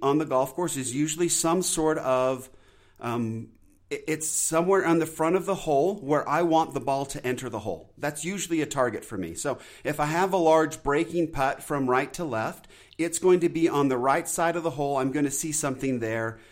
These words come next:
and I'm going to picture the ball sort of toppling over whatever that target is.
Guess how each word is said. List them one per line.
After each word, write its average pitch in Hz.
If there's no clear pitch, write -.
and 127
I'm 143
going 139
to 135
picture -
the 123
ball 123
sort 123
of 110
toppling 139
over 120
whatever 117
that 104
target 120
is. -